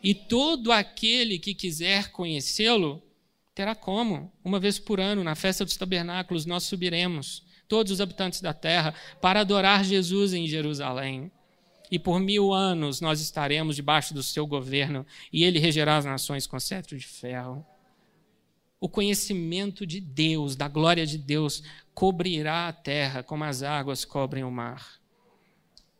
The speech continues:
Você não vai mais precisar abrir um livro de teologia ou assistir uma pregação. Jesus estará acessível pessoalmente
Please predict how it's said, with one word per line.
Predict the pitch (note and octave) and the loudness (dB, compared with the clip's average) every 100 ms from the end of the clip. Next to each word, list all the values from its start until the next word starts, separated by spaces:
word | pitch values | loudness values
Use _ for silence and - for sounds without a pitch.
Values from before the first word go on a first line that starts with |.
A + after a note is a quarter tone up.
| _ _ _ _ _ _ _ _ _ _ _ _ _ _ _ _ _ _ _ - | _ _ _ _ _ _ _ _ _ _ _ _ _ _ _ _ _ _ _ -4
Você | F3+ | 0
não | G3+ | 0
vai | |
mais | G3+ G3 | 0 -2
precisar | - - D#3+ E3 | -4 -8 -6 -4
abrir | D#3 D3+ | -4 -6
um | D3 | -6
livro | D3+ C#3 | -6 -6
de | C#3+ | -8
teologia | D3+ D3 C3 B2+ C3+ D#3 C3 C#3+ - _ _ _ _ - | -6 -6 -6 -8 -6 -6 -6 -10 -18 _ _ _ _ -10
ou | C#3+ D3+ D3 B2+ B2 - _ _ _ _ | -4 -4 -4 -6 -12 -18 _ _ _ _
assistir | D3+ C#3 - D3+ | -12 -8 -6 -4
uma | C#3 | -6
pregação. | C#3+ - D#3 - D#3 D3+ D3+ D#3 - - _ _ _ _ _ _ _ _ _ _ _ _ - _ _ | -6 -4 -6 -4 -2 -2 -2 -6 -16 -20 _ _ _ _ _ _ _ _ _ _ _ _ -20 _ _
Jesus | D#3+ F3+ F3+ G3+ | -2 -2 -2 -2
estará | G3 - D#3+ - | -4 -2 -4 -2
acessível | C#3+ - - D3 - - G3+ A3 G3+ A3 A3 _ _ _ _ | -6 -8 -8 -6 -4 -4 -2 -4 -4 -6 -8 _ _ _ _
pessoalmente | G#3 B3+ - - A#3+ A3+ A#3 D3+ C3 C#3+ D3 - E3 | -4 -4 -4 -6 -4 -2 -2 -4 -6 -8 -8 -12 -14